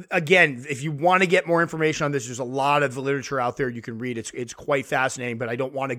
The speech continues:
ha-, turn the whole thing into a scientific discussion of it. Just some details here. The other thing I find interesting about the hairs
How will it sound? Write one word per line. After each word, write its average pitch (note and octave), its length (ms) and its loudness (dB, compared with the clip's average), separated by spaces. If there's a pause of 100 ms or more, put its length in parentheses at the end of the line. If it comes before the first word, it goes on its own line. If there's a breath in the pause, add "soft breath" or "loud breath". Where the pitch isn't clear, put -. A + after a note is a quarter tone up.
(120)
ha-, D3 180 0
turn D#3+ 200 -2
the C#3+ 80 -4
whole C#3+ 160 2
thing C3+ 220 -6
into C3 240 -6
a A2+ 40 -4
scientific C3+ 520 -6
discussion C3 420 -6
of B2+ 60 -2
it. B2 120 -4 (380 loud breath)
Just F3 240 2
some D3+ 160 -4
details E3 360 0
here. D#3 120 2
The D3+ 180 -6
other A3+ 200 6
thing F#3+ 180 -2
I D3 80 4
find D3+ 260 0
interesting D3+ 520 -4
about C3 260 0
the B2+ 60 -8
hairs D3 460 2